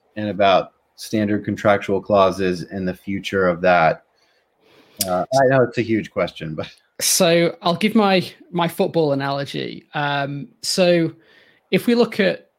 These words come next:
Speaker 2: uh, let's, let's focus on the G D P R for a minute. If we look at G D P R as being like the law, that the, the rule book that has been written by, let's say, the Association of Referees,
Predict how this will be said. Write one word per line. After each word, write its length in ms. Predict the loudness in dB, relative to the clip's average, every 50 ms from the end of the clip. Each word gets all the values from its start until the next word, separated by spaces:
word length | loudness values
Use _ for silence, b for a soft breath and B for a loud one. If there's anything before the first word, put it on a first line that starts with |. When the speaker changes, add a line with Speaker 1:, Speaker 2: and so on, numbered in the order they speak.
| _
Speaker 2:
uh, 320 | -4 -2 0 0 0 0 -2
let's, 240 | -4 -6 -8 -6 -2
let's 160 | -2 -2 0
focus 160 | 0 0 2
on 60 | 2 2
the 80 | 2
G 140 | 2 0 -2
D 60 | -2
P 120 | 0 0 0
R 120 | 0 0
for 120 | 0 -2
a 40 | -2
minute. 220 | -2 -2 -2 -4 -6
If 120 | -4 -2
we 60 | 0
look 140 | 0 0 0
at 80 | -2 0
G 160 | 0 0 0
D 60 | 0
P 120 | 0 0
R 160 | 2 2 2 2
as 120 | 0 -2
being 320 | -2 0 0 2 0 0
like 160 | 0 -2 -2 -2
the 80 | -2
law, 340 | -2 0 2 2 0 0 -2
that 380 | -2 -2 -2 -4 -4 -6 -12 _ -16 -6
the, 120 | -4 -2 0
the 140 | 0 0 2
rule 280 | 4 4 6 4 4
book 460 | 2 0 -2 -2 -2 -6 -8 -12 -18 _ _ _ -8
that 220 | -2 0 0 0
has 120 | 0 0
been 200 | 0 0 2 2
written 320 | 2 2 0 2 0 0 2
by, 320 | 2 2 4 4 4 2
let's 180 | 2 0 -4 -2
say, 140 | -2 -2 0
the 80 | 0
Association 600 | -2 0 0 0 0 0 0 -2 -2 -4 -4 -6
of 100 | -4 -2
Referees, 720 | -4 -4 -4 -4 -4 -4 -4 -4 -4 -6 -6 -8 -10 -12 -12